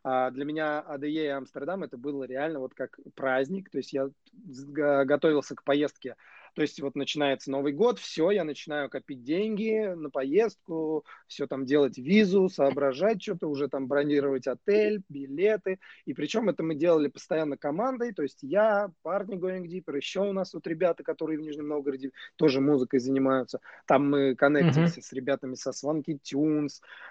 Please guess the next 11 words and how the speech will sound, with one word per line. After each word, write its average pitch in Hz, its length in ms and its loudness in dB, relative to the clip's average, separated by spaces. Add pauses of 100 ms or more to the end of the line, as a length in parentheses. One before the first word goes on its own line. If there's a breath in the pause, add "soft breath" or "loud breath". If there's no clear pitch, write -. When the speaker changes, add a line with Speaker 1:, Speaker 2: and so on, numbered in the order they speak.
Speaker 1:
э, 131 800 0
все, 147 260 -6
что-то 147 240 -8
давайте 147 400 0
там 139 180 -4
поближе 143 460 -2
отели. 143 460 -2
Ну, 135 120 -6
в 160 60 -2
общем, 147 340 -8 (540 loud breath)
а, 143 540 -4